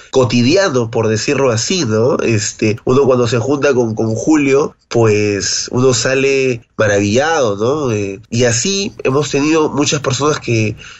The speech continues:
que se han acercado a nosotros. Y Julio, bueno, como te digo, eh, lo he leído desde muy chico, y lo, y digamos, los que también, los primeros, eh, fundadores de Etiqueta Negra,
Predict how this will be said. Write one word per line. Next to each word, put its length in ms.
que 120
se 80
han 80
acercado 320
a 40
nosotros. 320
Y 60
Julio, 400
bueno, 240
como 220
te 80
digo, 360
eh, 300
lo 100
he 40
leído 200
desde 140
muy 160
chico, 420
y 100
lo, 280
y 320
digamos, 480
los 400
que 160
también, 320
los 440
primeros, 720
eh, 300
fundadores 720
de 360
Etiqueta 460
Negra, 420